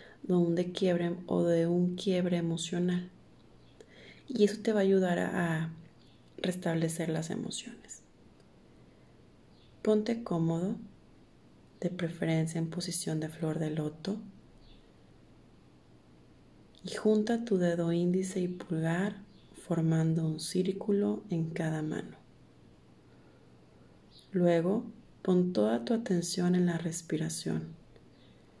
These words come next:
Cierra tus ojos y siente cómo el aire entra y sale de tu cuerpo.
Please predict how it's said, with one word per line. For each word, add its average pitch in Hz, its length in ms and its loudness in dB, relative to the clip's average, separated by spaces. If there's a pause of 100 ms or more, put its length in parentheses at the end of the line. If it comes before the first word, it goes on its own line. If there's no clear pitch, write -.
Cierra 190 460 0
tus 190 260 -6
ojos 185 580 -4 (600)
y 185 80 -2
siente 202 480 0
cómo 208 240 6
el 196 100 6
aire 190 440 4
entra 196 680 0 (380)
y 175 140 -4
sale 170 500 0
de 170 120 0
tu 165 220 -8
cuerpo. - 460 -8